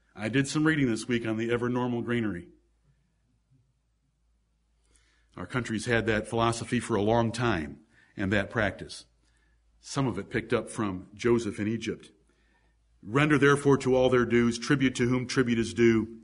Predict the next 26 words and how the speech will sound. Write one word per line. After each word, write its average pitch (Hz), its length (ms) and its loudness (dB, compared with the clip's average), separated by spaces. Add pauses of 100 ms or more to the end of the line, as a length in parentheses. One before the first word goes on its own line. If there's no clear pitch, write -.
custom 127 380 0
to 110 80 0
whom 113 200 2
custom." 113 440 -2 (240)
That's 117 160 0
just 131 160 2
a 117 40 0
different 131 300 2
kind 131 160 2
of 127 100 -2
tax. 98 460 -2 (320)
You 131 80 0
know, 131 80 4
we 123 100 4
pay 135 200 2
all 139 160 2
kinds 135 340 -2
of 110 140 -6
taxes, 104 400 -4
but 120 100 -8
they're 135 100 0
so 156 220 -2
small, 131 380 -4
they're 123 100 -2
so 165 260 -4
insignificant, 139 760 -8